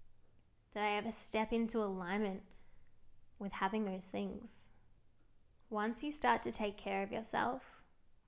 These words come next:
be more loving to yourself, give yourself the love that you needed,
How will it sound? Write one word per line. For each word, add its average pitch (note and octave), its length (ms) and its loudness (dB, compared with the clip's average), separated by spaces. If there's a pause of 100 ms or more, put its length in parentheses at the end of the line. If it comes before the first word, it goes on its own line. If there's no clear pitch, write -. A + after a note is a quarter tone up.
(760)
be G#3+ 120 0
more G#3 200 2
loving G3 540 2
to - 100 -6
yourself, A3+ 520 4 (1500)
give G3+ 160 -2
yourself A3+ 420 2
the G#3+ 100 4
love G3 560 4
that - 100 -4
you G3 160 0
needed, G3 600 0